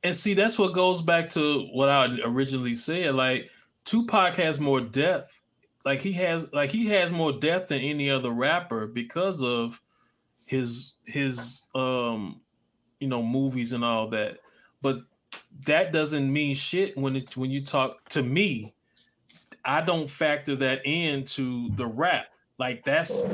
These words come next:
outside of the rap. Like, the fact that he was in so many movies and he was, did all that,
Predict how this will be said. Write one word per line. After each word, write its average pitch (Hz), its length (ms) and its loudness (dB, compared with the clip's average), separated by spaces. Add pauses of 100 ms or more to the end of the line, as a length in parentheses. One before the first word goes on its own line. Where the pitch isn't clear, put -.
(260)
outside 156 720 0
of 131 140 -4
the 120 100 -6
rap. 110 340 -4 (380)
Like, 135 300 -2 (160)
the 131 100 -6
fact 165 420 0
that 151 100 -2
he 165 240 -4
was 147 220 -4
in 147 320 -4
so 156 260 -2
many 147 240 -2
movies 147 440 -2
and 127 140 -4
he 156 160 -6
was, 120 360 -8 (440)
did 151 220 -2
all 147 240 2
that, 165 320 -4